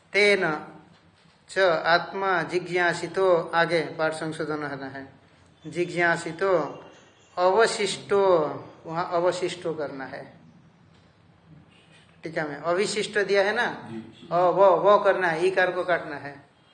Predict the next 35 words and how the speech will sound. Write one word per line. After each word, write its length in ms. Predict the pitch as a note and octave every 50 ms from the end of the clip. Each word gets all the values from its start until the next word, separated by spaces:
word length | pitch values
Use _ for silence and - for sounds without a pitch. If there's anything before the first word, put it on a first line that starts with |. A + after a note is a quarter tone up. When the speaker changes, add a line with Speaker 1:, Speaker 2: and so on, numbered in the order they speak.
| _ _ _ _ - _ _ _ _ _ _ - - _ _ _ _ _ _ _ _ _ _ _ _ _ _ _ _ _ _ _ -
Speaker 1:
और 100 | F3 F3
अविशिष्ट 560 | F#3 F3+ F3 F3+ G3+ G3 - G#3+ G3+ - -
के 180 | G#3+ G3 G3 G3+
ऊपर 240 | G3+ F#3+ G3+ G#3 G3
नौ 200 | F#3+ F#3+ F#3+ F#3
नंबर 260 | F#3 F#3+ F#3 F#3 F3+
टिप्पणी 380 | F#3 F#3 E3+ - E3+ D#3+ D#3
लिखिए। 420 | D3 C#3+ D3 C3+ - D3+ C#3+ C3+ C#3 - - _ _ _ _ _ _ _ _ _ _ _ _ _ _ _ _ _ _ _ _ _ _ _ _ _ _ _ _ _ _ _ _ _ _ _ _ _ _ _ _ _ _ _ _ _ _ _
यहाँ 320 | F3 D#3 D3 D#3 E3 F3+
क्रम 400 | F3+ - F3+ F3+ F3 F3+ G3 G3+
से 160 | G3 - G#3+
होना 320 | G3+ F3 F#3+ F#3+ G3 G3+ G3+
चाहिए 420 | G3+ - G3 G3 F#3 G3 G3+ G3+
था, 180 | G3 G#3 G3+ G3
चार 380 | G3 - - F#3+ F#3 F#3+ G3
होना 300 | G3 F3 F#3+ F#3+ F#3+ F#3+
चाहिए 360 | F#3 F#3+ F#3+ F#3 F3+ F#3+ F3+
था, 180 | E3+ E3+ D#3+ D#3+
किंतु 300 | D#3+ E3+ F3 E3+ E3+ F3+
अभी 200 | F3+ F3 F3 F#3
आठ 340 | F3+ F3 F3 F3+ F3+ - -
तक 100 | G3 F3+
हो 200 | F3 E3+ F#3+ G3
गया 200 | F#3+ G3+ G#3 G3+
है, 240 | F3+ G3+ G#3+ G#3 - -
Speaker 2:
जी। 280 | C3 B2 B2+ B2 - - - -
Speaker 1:
इसलिए 200 | E3+ E3 F#3 F#3
आप 140 | F3+ F3 F#3
अवशिष्ट 600 | F#3 F3 E3 F3 F#3 F3+ - G3 F#3 F3+ - -
के 160 | F#3 F3+ F#3
ऊपर 200 | F#3 F3+ F#3+ F#3+
नौ 200 | F3+ F3+ F3+ F3+
नंबर 280 | F3+ F3+ F3 E3+ E3+ D#3+
लिख 140 | D#3 D#3 D3
दीजिए 420 | B2 C#3+ C#3 C3 C#3 C#3 C3 B2+